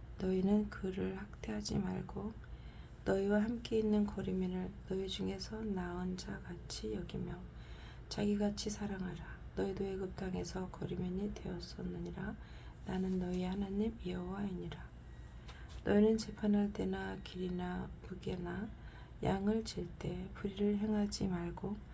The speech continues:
공평한 절과 공평한 추와 공평한 에바와 공평한 흰을 사용하라. 나는 너희를 인도하여 애굽 땅에서 나오게 한 너희의 하나님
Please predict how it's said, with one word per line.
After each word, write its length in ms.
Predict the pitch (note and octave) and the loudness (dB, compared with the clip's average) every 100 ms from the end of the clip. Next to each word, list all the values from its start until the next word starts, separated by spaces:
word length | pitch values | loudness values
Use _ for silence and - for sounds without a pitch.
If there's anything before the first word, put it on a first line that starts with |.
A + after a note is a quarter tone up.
| - - - - | -12 -12 -12 -8
공평한 600 | - G#3+ G#3 A3 G#3+ G#3+ | 6 6 8 6 6 4
절과 640 | G#3 F#3 F#3 - F3+ F3+ F3+ | 4 2 0 0 0 0 0
공평한 600 | - F#3 F#3 G3 G3 G3+ | 0 2 4 4 6 2
추와 420 | - A3 G3 G3 A3+ - - - - | 0 2 2 2 -2 -6 -10 -12 -10
공평한 680 | - G3+ G3+ G3+ G3 F#3+ G#3 G3+ | 6 8 8 6 6 6 6 4
에바와 600 | F#3 F#3 F3+ F3+ F#3 F#3 | 2 2 2 0 0 0
공평한 640 | - F#3+ - G3+ G3+ G#3 | 2 2 4 4 6 6
흰을 400 | G3+ G#3+ G3+ A#3 | 8 8 8 6
사용하라. 640 | - - F#3+ F#3 F3+ F3 - - - - - - - - - - - - | 0 -4 -2 0 -2 -4 -10 -12 -12 -12 -14 -14 -14 -12 -12 -12 -12 -2
나는 300 | F#3+ F#3+ G#3 | 4 8 8
너희를 380 | G3+ F#3+ G3 F#3 | 8 6 6 6
인도하여 640 | F3+ F3+ F#3 F3+ F3+ F#3+ G3+ | 6 4 2 2 2 2 2
애굽 320 | F3+ F#3+ F#3+ | 2 2 0
땅에서 640 | - G3 F#3 F#3 - A3+ B3+ - | 0 2 2 2 0 0 0 -2
나오게 480 | F#3 F#3 F3+ F3+ F#3 | 0 2 0 -2 -2
한 200 | E3 - - - - - - - - | -4 -6 -10 -12 -12 -12 -12 -12 -6
너희의 360 | - F#3+ F#3+ F#3+ | 2 6 6 6
하나님 520 | G3+ G3+ G3+ G#3 G#3+ | 6 8 8 8 6